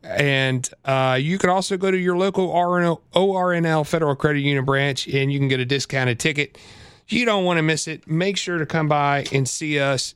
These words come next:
It's such an amazing organization and an event. Hey, thank you so much for joining us this morning. If you missed part of today's show and you wanna go back and listen again, there's a link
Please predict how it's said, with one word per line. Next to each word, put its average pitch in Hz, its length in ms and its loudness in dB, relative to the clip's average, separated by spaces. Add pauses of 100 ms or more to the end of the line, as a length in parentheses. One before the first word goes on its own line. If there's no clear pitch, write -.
It's 139 220 -4
such - 420 -6
an 156 80 -2
amazing 139 400 0
organization 123 800 0 (100)
and 131 180 0
an 120 140 2
event. 113 320 0 (640)
Hey, 196 180 2
thank 220 340 -2
you 165 240 0
so - 260 -6
much 175 240 -2
for 139 140 -4
joining 135 320 2
us 127 120 -2
this 131 200 -4
morning. 143 420 0
If 139 180 -2
you 165 120 0
missed 156 340 -2
part 160 240 0
of 143 80 -2
today's 147 320 0
show 160 380 -2
and 131 80 0
you 123 80 0
wanna 143 300 0 (180)
go 139 180 2
back 156 300 0
and 147 100 0
listen 165 300 0
again, 180 420 0 (260)
there's 170 200 0
a 170 40 -2
link 202 380 -2